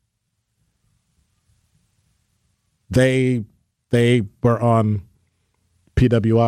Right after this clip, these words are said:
Is or predominantly white institutions. And so now I think it's important that every school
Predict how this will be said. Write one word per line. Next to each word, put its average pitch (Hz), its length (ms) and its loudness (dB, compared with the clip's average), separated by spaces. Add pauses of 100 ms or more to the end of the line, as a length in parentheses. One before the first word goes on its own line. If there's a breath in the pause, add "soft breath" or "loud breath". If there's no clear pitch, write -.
Is 85 200 -8
or 95 100 -4
predominantly 104 480 0
white 101 200 0
institutions. 95 720 -4
And 123 100 2
so 160 160 2
now 160 380 0
I 143 160 -4
think 147 240 -4
it's 143 160 -4
important 131 540 -4
that 120 200 -6
every 190 320 -2
school 98 580 -4